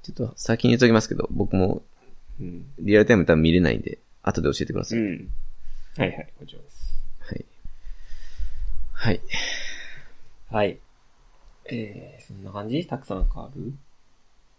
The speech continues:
Speaker 1: うん。ないかな。ちょっと待って。あー、なんかココイチのマッサマンカレーっていうカレー。
Speaker 2: マッサマンカレーってあるよね。なんか聞いたことあるな。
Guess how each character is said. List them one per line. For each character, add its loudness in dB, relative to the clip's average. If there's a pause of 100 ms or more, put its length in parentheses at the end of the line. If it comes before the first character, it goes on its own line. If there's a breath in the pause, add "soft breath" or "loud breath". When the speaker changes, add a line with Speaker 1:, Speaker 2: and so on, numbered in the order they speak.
(480)
Speaker 1:
う -4
ん。 -10 (560)
な -4
い -2
か -18
な。 -20 (340 soft breath)
ち -16
ょ -10
っ -
と -20
待 -
っ -20
て。 -20 (220)
あ -4
ー、 -6
な -2
ん -4
か -8
コ -8
コ 8
イ 8
チ -8
の 0
マ 0
ッ 0
サ 0
マ 6
ン 2
カ 2
レ 6
ー 0
っ -6
て -4
い -6
う -8
カ -6
レ 2
ー。 -4 (1400)
Speaker 2:
マ -6
ッ -8
サ -4
マ 0
ン -2
カ 2
レ 8
ー 4
っ -8
て -2
あ 0
る -2
よ 0
ね。 0
な -2
ん -8
か -16 (120)
聞 -6
い -6
た -8
こ -10
と -14
あ -14
る -16
な。 -20